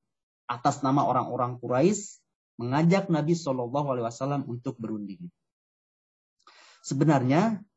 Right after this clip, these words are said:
ada misi lain orang-orang Quraisy ini ketika mengirim Suhail bin Amru. Kenapa? Jadi ini adalah kesempatan bagi Suhail untuk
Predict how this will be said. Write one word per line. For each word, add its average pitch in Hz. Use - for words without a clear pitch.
ada 165
misi 165
lain 175
orang-orang 143
Quraisy 139
ini 175
ketika 156
mengirim 147
Suhail 147
bin 156
Amru. 170
Kenapa? 160
Jadi 160
ini 185
adalah 160
kesempatan 175
bagi 160
Suhail 160
untuk 156